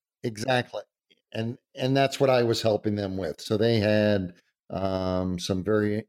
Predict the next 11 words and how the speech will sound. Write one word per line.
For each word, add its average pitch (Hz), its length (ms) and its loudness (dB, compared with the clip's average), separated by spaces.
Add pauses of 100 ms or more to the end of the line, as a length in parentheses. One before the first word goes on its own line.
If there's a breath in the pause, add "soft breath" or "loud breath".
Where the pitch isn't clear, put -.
uh, 95 280 -4
two 127 180 -2
P 120 220 0
H 110 260 -2
D, 110 520 2 (440 soft breath)
uh, 90 800 -2 (1080)
gentlemen 113 500 2
from, 101 640 0 (120)
um, 95 300 -2
South 98 320 0
Korea, 117 560 4